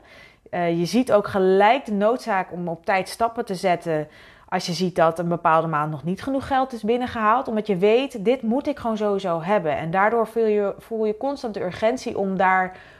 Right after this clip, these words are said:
bovenop te zitten en erachteraan te gaan. En ik zie het zo vaak om me heen dat, dat ondernemers daarmee de mist in gaan. Omdat ze dan wel het idee hebben dat ze iets, dat ze, hè, genoeg geld moeten verdienen. Maar wat dan genoeg is,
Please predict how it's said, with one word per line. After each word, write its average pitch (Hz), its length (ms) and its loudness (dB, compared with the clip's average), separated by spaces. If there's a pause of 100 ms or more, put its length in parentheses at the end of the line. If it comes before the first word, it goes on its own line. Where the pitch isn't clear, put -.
(180)
bovenop 214 540 2
te 254 100 -2
zitten 226 540 -2
en 185 160 -6
erachteraan 175 480 -4
te - 60 -14
gaan. 151 320 -8
En 160 160 -8
ik 170 120 -10
zie 185 200 -4
het 180 100 -4
zo 226 220 2
vaak 254 260 -2
om 208 100 -6
me 208 60 -6
heen 196 260 -4
dat, 175 340 -2 (480)
dat 180 300 -8
ondernemers 190 580 -2
daarmee 208 480 2
de 170 100 -2
mist 208 320 -2
in 202 120 -2
gaan. 170 300 -4
Omdat 170 240 -6
ze 180 80 -14
dan 180 340 -2 (320)
wel 214 240 4
het 226 100 2
idee 208 340 2
hebben 233 240 2
dat 202 180 2
ze - 120 -4
iets, - 400 -10
dat 190 180 -8
ze, 175 340 0
hè, 196 240 -2
genoeg 220 320 0
geld 208 180 4
moeten 196 220 -4
verdienen. 262 420 -2
Maar 202 160 2
wat 196 180 0
dan 190 200 0
genoeg 202 440 -4
is, - 480 -6